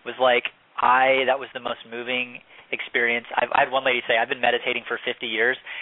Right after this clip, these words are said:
and I never got it until that." That is, like,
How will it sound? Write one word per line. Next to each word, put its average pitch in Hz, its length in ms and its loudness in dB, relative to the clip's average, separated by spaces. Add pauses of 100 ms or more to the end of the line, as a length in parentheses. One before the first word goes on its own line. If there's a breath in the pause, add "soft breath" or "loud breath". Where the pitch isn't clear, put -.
and 117 100 2
I 113 40 2
never 117 240 4
got 113 280 4
it 107 80 -4
until 107 400 -8
that." 98 240 0 (560 loud breath)
That 160 220 6
is, 185 100 0
like, 139 320 2